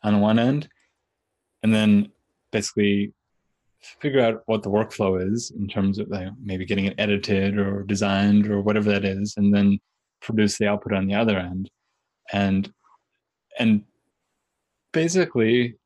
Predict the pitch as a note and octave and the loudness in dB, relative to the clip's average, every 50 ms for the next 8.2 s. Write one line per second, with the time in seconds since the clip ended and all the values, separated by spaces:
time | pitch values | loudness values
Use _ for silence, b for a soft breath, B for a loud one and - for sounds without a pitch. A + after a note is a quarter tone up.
0 | _ - - A#2+ A2 - - D3 D#3+ - - A#2 A2 A2 A#2 A#2 - - A#2 A2+ | _ -6 -4 -4 -2 0 -2 -2 -2 -2 -2 -2 0 0 -2 -4 -2 -2 -2 -2
1 | G#2+ - A#2+ A2+ A2 A2 A2+ - - - G#2+ - B2+ A#2 - A2+ G2+ G#2 G2+ - | -2 -2 -2 -2 -2 -2 -4 -10 -16 -14 -4 -4 -4 -2 0 0 0 0 -2 -6
2 | _ _ - G#2 - - C3 B2+ C#3+ D3+ D3 - - - F#2+ F#2 F#2 G2+ A2+ - | _ _ -8 -4 -2 0 0 0 0 -2 -4 -6 -6 -6 -4 -2 -2 -4 -4 -6
3 | _ _ _ _ _ _ _ _ _ - A#2+ A2 G#2+ A2 G#2+ G#2 G#2+ G#2+ - - | _ _ _ _ _ _ _ _ _ 0 0 2 2 2 4 2 2 0 -2 -10
4 | _ - B2+ A2+ G#2+ G2+ G2 F#2+ - _ _ _ A#2 G#2 G#2+ A2 A#2 A#2+ - - | _ -4 0 0 2 2 0 -2 -4 _ _ _ -4 -2 0 0 0 -2 -4 -6
5 | F#2+ F#2 F#2 F#2 F#2+ G2 G2 F#2+ A#2+ G2 F#2+ F#2+ F#2+ F#2+ F#2+ - _ _ _ _ | -6 -4 -6 -6 -6 -6 -6 -8 -8 -10 -10 -10 -10 -12 -14 -18 _ _ _ _
6 | _ _ _ - G2+ - F#2+ F#2 - - - G2 G2 G2 G2 G2 G2 F#2 G2 G#2 | _ _ _ -10 -6 -6 -6 -8 -8 -8 -8 -8 -8 -10 -12 -16 -14 -8 -6 -6
7 | G2 G2+ - - _ G#2+ G#2 G#2 G2+ G2+ F#2+ F#2 G2 F#2+ F#2+ - - G2 F#2+ F#2 | -6 -6 -12 -8 _ -2 -2 0 0 0 -2 -2 -4 -8 -10 -8 -6 -6 -6 -6
8 | F#2+ F#2+ F#2+ | -6 -8 -10